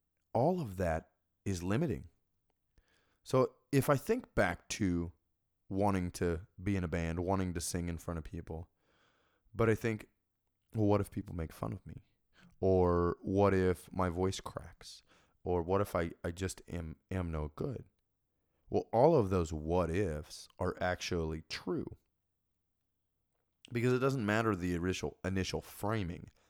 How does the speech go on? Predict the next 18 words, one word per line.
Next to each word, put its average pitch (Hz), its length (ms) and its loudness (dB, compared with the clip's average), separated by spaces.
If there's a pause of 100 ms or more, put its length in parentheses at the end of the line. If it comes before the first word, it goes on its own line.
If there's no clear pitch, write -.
(460)
the - 80 -8
what 85 300 0
if. 80 280 -2 (760)
Because 90 340 0
what 87 340 4
if 98 440 4 (320)
you 95 140 2
have 85 140 0
an 80 80 -2
amazing 80 720 -4
voice? - 440 -20 (680)
What 104 380 4
if 120 260 4
you 92 80 -2
step - 400 0
onto 95 300 4
that 82 240 -2
stage 85 680 -2